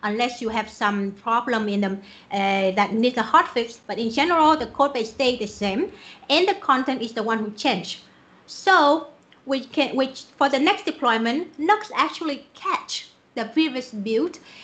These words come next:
and it's, it is detect that there's no code change were done before. It will just use the catch build, and together with the content, it will generate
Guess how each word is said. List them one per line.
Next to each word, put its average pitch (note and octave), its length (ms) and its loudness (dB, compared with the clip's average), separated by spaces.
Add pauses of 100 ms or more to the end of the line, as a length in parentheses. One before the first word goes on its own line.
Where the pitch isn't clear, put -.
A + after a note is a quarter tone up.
(100)
and C4 220 0
it's, - 400 -2
it F4 240 2
is - 220 -4 (280)
detect G4+ 440 0
that B3+ 140 -2
there's B3+ 260 -2
no E4+ 240 2
code D4+ 380 2
change C#4 540 0 (240)
were A#3 140 2
done A3+ 340 2
before. A3+ 500 -2 (200)
It E4+ 60 2
will F#4 140 6
just F4+ 300 0
use D#4+ 220 6
the G#3+ 260 2
catch - 420 -2
build, A#3+ 320 2 (280)
and B3 260 0
together F#4 640 2
with C4+ 220 -2
the A#3 80 -6
content, E4 640 -2 (240)
it A3 140 -4
will G#3 140 0
generate C#4 800 2